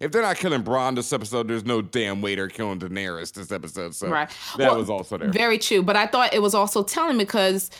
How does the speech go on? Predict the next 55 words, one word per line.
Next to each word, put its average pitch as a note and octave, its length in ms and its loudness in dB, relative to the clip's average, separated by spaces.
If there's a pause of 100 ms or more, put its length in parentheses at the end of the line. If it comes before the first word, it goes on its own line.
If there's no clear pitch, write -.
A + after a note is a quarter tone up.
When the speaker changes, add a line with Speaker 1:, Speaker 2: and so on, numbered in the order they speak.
(140)
Speaker 2:
remember, B3 320 4
Tyrion F4+ 340 4
told B3 220 2
her A#3+ 100 2
this G3+ 480 2
a - 60 -4
couple F3+ 160 2
episodes E3 260 0
back, G#3 160 2
like, E3+ 320 0
they F#3 300 4
obviously G#3 400 4
want F#3+ 320 2
you F3+ 160 0
out A#3 260 4
there F#3 140 4
because F3 240 0
they're F3 100 2
going E3+ 280 0
to F#3+ 100 0
target G#3 420 2
you. C#3+ 140 2
You're D3+ 160 2
gonna D#3+ 140 2
become - 280 0
an, - 300 -4 (240)
quote A3 280 6
unquote, G3 300 4
easy F#3+ 400 4
target, A#3+ 540 2 (400)
the F3 80 4
fact G#3+ 320 2
is, A3 100 4
like, E3 140 2
they, F3+ 140 4 (100)
I, F3+ 180 2
that A3 220 6
was G#3+ 100 4
stupid G3+ 380 2
of E3 40 2
them E3+ 120 2
trying F3+ 280 2
with D#3 120 -2
the D#3 60 0
bow D#3 200 2
and D3 80 0
arrow. C#3 260 0
They D#3 120 0
really D#3+ 180 2
thought C#3+ 160 0
that C#3 80 -2
was D3+ 100 -2
gonna C#3+ 140 -4
do E3 120 2
something. D3+ 300 -4